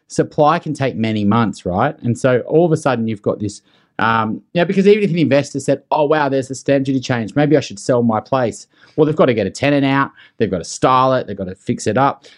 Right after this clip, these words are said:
So it's gonna take them many months, they've gotta pick an agent, um, to hit the market, whereas demand could enter instantaneously. So I would say that they're the ones who are probably, you know, because they pr-, can afford stamp duty, um, but now all of a sudden they've got more competition,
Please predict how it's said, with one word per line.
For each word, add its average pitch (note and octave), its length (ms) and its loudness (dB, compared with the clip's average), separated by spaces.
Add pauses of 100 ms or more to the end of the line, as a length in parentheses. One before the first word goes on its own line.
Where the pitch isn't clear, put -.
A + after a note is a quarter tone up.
So - 120 0
it's C#3 100 -2
gonna F3+ 180 0
take D#3+ 200 2
them C#3 180 2
many D3 280 6
months, C3 260 2
they've A2+ 60 -2
gotta G2+ 100 0
pick G2 160 -6
an F#2+ 100 2
agent, C#3+ 580 2 (380)
um, B2+ 440 0
to A#2+ 120 0
hit C3+ 180 0
the B2+ 60 -4
market, A#2 420 2
whereas D#3 220 4
demand D3 460 0
could C3 120 0
enter A#2 300 0
instantaneously. G2+ 880 -4
So C#3 220 0 (440)
I D3 80 2
would E3 100 0
say F#3 200 2
that F#3 100 -4
they're F3+ 140 2
the B3+ 100 2
ones A#3+ 140 2
who G3 80 4
are D#3 40 0
probably, G#3 600 0 (360)
you D#3 100 4
know, D#3 160 4
because F#3+ 260 -2
they F#3 120 2
pr-, - 240 -4
can G3+ 140 2
afford G3+ 380 4
stamp F#3+ 280 0
duty, G#3 420 0 (200)
um, D3+ 380 2 (680)
but C3+ 160 0
now D#3 140 2
all D#3 60 4
of D3 60 -2
a C#3+ 60 -2
sudden C3+ 240 0
they've A#2+ 120 -4
got B2+ 180 0
more B2 120 2
competition, A#2+ 640 -2